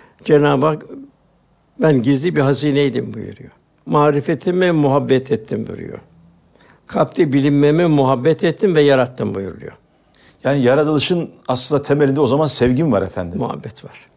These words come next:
Speaker 2: Evet. Ama bu muhabbetin de temini için Cenab-ı Hakk'ın tanınması gerekiyor. Onda kalpte
Speaker 1: Kalp-,
Speaker 2: bilinmesi
Speaker 1: kalpte
Speaker 2: gerekiyor.
Speaker 1: bilinmesi. Kalpte bilince, kalpte bilinen tahsili de Resulullah Efendimiz'den alacak onda.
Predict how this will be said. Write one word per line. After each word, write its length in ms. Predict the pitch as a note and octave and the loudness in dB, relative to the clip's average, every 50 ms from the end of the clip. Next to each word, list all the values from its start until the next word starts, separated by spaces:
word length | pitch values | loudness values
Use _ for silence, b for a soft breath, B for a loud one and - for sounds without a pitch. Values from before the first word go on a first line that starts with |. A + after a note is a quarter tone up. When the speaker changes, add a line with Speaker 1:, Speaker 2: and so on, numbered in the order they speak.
| _ - | _ -8
Speaker 2:
Evet. 280 | - G#2 G2 F2+ E2+ - _ b b - | -6 -4 -4 -4 -8 -12 _ b b -4
Ama 160 | C#3 D#3+ C#3+ | -2 0 0
bu 60 | D3 | 0
muhabbetin 540 | D3 D3+ C#3 D3 C#3+ C3+ D3 C#3+ - F#3 F3 | 0 2 2 2 0 0 -2 -4 -2 -2 -2
de 100 | D3 C#3+ | -2 -2
temini 400 | - - - C#3+ D#3 D#3+ D#3+ C#3+ | 2 2 2 2 2 0 0 2
için 520 | - C#3 C#3 C#3+ - - - A3 G#3 F3+ | 2 0 -2 -2 -4 -4 -2 -2 -2 0
Cenab-ı 280 | C#3 D#3 D3+ D3+ D3+ D3+ | 0 2 2 2 2 0
Hakk'ın 180 | D3 - F#3 | -2 -4 -6
tanınması 460 | C#3 C3+ C#3 D3 C#3+ C#3 C#3 A#2 - B2+ | -2 -2 0 0 0 0 0 -2 -2 0
gerekiyor. 440 | A#2+ A2 G2+ F#2 - - F#3 F3 | 0 0 0 0 -2 -2 -2 0
Onda 200 | F3 E3+ F#3 - | 0 2 0 0
kalpte 300 | - C#3+ D3 C#3 C#3+ - | 2 0 0 0 0 -2
Speaker 1:
Kalp-, 60 | D3 B2+ | -2 0
Speaker 2:
bilinmesi 320 | B2 A2+ G#2 G2+ F#2+ - | 0 -2 -2 -4 -2 -2
Speaker 1:
kalpte 160 | C3+ B2+ G#2+ G2 | -2 0 0 0
Speaker 2:
gerekiyor. 300 | G2 G#2 G2+ G#2+ C#3+ - | -2 -4 -4 -6 -6 -6
Speaker 1:
bilinmesi. 320 | - - F2 - - - _ _ | -8 -8 -12 -18 -20 -20 _ _
Kalpte 420 | - - D3 C#3 - - - F3+ E3+ | -6 -4 -4 -4 -2 0 -2 0 0
bilince, 380 | G3+ G3 G3+ F3+ F#3+ G#3 - | 0 -2 -2 -2 -2 -4 -4
kalpte 500 | - - D3 D3 D3 - - - F#3+ E3+ | 0 0 0 0 0 0 0 0 0 2
bilinen 300 | F3+ E3+ D3+ D3+ D3 C3 | 0 0 2 2 0 0
tahsili 580 | D3 C3+ C#3+ C#3+ B2+ C3 - - E3 F3 G#3 F#3+ | 0 0 0 0 0 -2 -4 -4 -2 -2 0 0
de 200 | G#3 G#3 G3+ F3 - b b b b - | 2 0 0 -2 -6 b b b b -2
Resulullah 380 | E3+ D#3+ - - F3 D3 D3 C#3+ | -2 -2 -2 0 -2 0 0 0
Efendimiz'den 640 | B2+ C3+ C#3 B2+ A2+ A#2 A2+ G#2+ F#2 - - - | 2 0 0 0 0 -2 -4 -4 -6 -6 -8 -8
alacak 480 | G2 - - - - - - - - - | -8 -10 -10 -12 -14 -16 -16 -16 -18 -18
onda. 180 | G2+ - - | -18 -18 -20